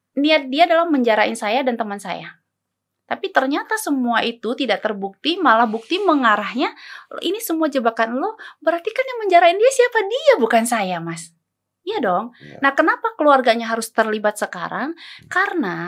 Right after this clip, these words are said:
Speaker 1: begitu ini sudah mereka lempar ke opini, mereka ciptakan sudah berhasil.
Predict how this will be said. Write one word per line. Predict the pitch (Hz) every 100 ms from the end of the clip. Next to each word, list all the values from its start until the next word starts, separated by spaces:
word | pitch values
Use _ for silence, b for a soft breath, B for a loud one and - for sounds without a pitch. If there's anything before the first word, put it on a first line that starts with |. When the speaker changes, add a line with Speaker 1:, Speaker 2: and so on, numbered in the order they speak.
| 214 330 _ _ _ _ _ _ _ -
Speaker 1:
begitu | 240 240 370 440 392
ini | - 262 240 240
sudah | 226 233 202 202 B B -
mereka | 214 214 208
lempar | 214 214 214
ke | -
opini, | - - 254 247 208
mereka | 233 220 226 285
ciptakan | 262 262 247 302 359
sudah | 302 226
berhasil. | 208 202 226 202 175 175